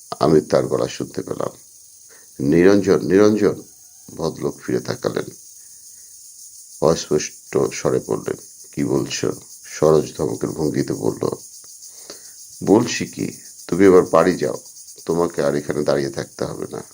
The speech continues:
বেশ রাত হয়ে গেছে, মাসিমা তোমার জন্য ভাবছেন। বরানগর তো তোমার যেতে হবে, এখানে নয়,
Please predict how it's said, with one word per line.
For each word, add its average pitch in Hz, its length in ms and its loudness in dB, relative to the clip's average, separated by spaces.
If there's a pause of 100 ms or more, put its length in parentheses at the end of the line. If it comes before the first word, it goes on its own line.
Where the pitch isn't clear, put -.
(200)
বেশ 82 380 -2
রাত 82 240 4
হয়ে 58 140 -2
গেছে, - 320 -10 (360)
মাসিমা 80 420 -2
তোমার 71 260 -2
জন্য 65 300 -4
ভাবছেন। - 420 -8 (1200)
বরানগর 80 640 4 (140)
তো - 100 -10 (140)
তোমার 71 280 -2 (540)
যেতে 95 280 2
হবে, 69 320 -2 (1500)
এখানে 78 340 -2
নয়, - 260 -10